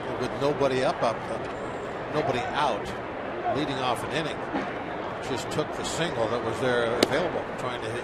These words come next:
hit a ground ball toward the open side to get an inning started. And I, I, I would think,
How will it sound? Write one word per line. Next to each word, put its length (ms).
hit 100
a 120
ground 360
ball 380
toward 180
the 100
open 280
side 420
to 80
get 140
an 160
inning 320
started. 540
And 120
I, 80
I, 100
I 40
would 180
think, 400